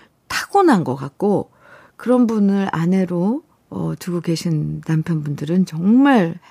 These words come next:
해-, 행운이고요. 저 같은 경우는 잘 못하니까 음식 뭐 하나만 해도 온 주방 다 어질러 놓고 막 이래서 그거 하면서도 와, 아, 힘든데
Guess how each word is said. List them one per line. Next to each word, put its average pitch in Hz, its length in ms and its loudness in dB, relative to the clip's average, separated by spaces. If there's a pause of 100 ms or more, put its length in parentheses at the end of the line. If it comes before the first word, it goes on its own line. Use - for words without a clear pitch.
(120)
해-, 202 160 -12 (140)
행운이고요. 202 640 0 (840)
저 233 140 -4
같은 226 680 2
경우는 196 480 0 (440)
잘 254 160 0
못하니까 190 960 0
음식 190 320 -2
뭐 185 120 0
하나만 226 420 0
해도 190 280 -2
온 254 600 2
주방 233 280 -2
다 196 220 -4
어질러 208 300 -2
놓고 190 220 -4
막 180 160 -6
이래서 190 280 -4 (420)
그거 233 200 -2
하면서도 262 600 2 (440)
와, 208 260 2 (260)
아, 196 160 -2
힘든데 190 840 0